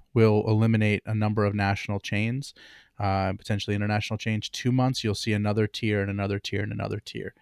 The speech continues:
So, um, depending on how this thing goes, you're gonna start to see a lot of retail just disappear, and they know it. They know what,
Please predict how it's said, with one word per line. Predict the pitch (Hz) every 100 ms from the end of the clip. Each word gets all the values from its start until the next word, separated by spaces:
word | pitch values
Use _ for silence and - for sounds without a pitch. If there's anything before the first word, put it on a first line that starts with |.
| _ _ _ -
So, | 113 101 98
um, | 107 104 98 101 -
depending | 110 127 123 120
on |
how | 110 110
this | 110 -
thing | 107 101
goes, | 101 101 120 127 -
you're | 107
gonna | 104 98
start | - 101 101
to | 95
see | 107
a | 101
lot | 101 98 98
of | 98 104
retail | 101 101 101 104
just | - 107 - _ -
disappear, | - - - - - - - _ _ -
and | 113
they | 123
know | 123 95
it. | - - _ -
They | 113
know | 110 113
what, | 107